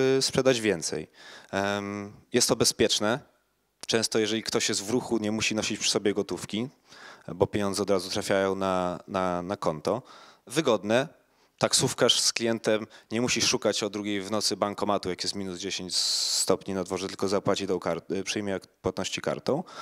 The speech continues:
E, no i klient jest zadowolony, tak? E, bo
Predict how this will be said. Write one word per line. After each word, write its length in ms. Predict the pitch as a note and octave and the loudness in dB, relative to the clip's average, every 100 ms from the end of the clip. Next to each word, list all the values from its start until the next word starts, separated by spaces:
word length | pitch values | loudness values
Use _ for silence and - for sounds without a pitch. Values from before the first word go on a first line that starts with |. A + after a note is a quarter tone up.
| - - - - - | -12 -12 -10 -10 0
E, 120 | A#2+ | 4
no 100 | C3+ | 6
i 80 | D#3 | 4
klient 300 | D#3 D#3+ D#3+ | 2 2 4
jest 140 | D#3+ C#3+ | 4 4
zadowolony, 640 | D#3 D3 E3+ C3+ E2 - - | 4 8 10 8 6 -6 -2
tak? 280 | F#2 G#2+ - - - - | 0 0 -4 -20 -20 -8
E, 560 | - G#2 G#2 G#2 G2+ G2 - - | 0 4 4 4 2 -2 -8 -12
bo 480 | - D#3+ D3+ C#3 | 4 8 8 6